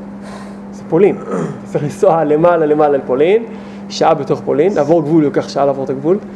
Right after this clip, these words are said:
בדרך, מישהו דחף לי סיגריות כדי שאני אקח לארץ. לא בעבירה, שתי חפיסות. אבל לא יד-, כן, אבל לא ידענו שלפולין אסור להביא סיגריה אחת מ-, מאוקראינה.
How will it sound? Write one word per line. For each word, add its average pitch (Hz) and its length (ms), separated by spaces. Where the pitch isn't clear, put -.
בדרך, 180 640
מישהו 165 160
דחף 160 260
לי 165 60
סיגריות 156 560
כדי 139 180
שאני 151 440
אקח 147 220
לארץ. 135 480
לא 240 360
בעבירה, 147 380
שתי 285 180
חפיסות. 220 440
אבל 143 160
לא 208 140
יד-, 170 160
כן, 147 140
אבל 156 280
לא 160 80
ידענו 185 520
שלפולין 147 680
אסור 180 180
להביא 160 180
סיגריה 160 460
אחת 151 280
מ-, 147 260
מאוקראינה. 139 540